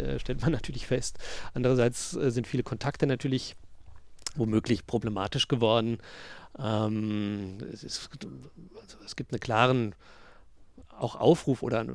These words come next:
oder wird an viele herangetragen oder viele fühlen sich auch, äh,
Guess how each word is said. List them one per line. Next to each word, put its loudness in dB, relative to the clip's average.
oder -8
wird -4
an -4
viele -2
herangetragen 2
oder 0
viele -6
fühlen 4
sich -2
auch, 2
äh, -2